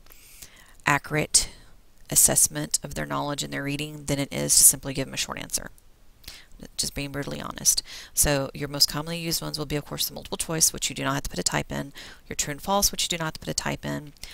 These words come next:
and then you would get into your multiple responses. So if there's more than one correct answer, that would be the type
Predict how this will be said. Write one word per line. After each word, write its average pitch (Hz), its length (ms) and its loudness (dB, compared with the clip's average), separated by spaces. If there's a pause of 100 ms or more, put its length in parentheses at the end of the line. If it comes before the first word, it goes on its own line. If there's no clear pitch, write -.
(300)
and 156 120 0
then 151 140 -2
you 151 100 -4
would 147 160 -4
get 160 200 2
into 147 400 2
your 139 240 -4
multiple 139 320 -10
responses. - 800 6 (280)
So 147 260 -4
if 143 80 -6
there's 139 160 -6
more 143 160 -6
than 147 120 -8
one 143 160 -6
correct 143 280 -2
answer, 147 420 0
that - 140 -4
would 135 100 -10
be 143 100 -4
the 139 140 -4
type 135 340 0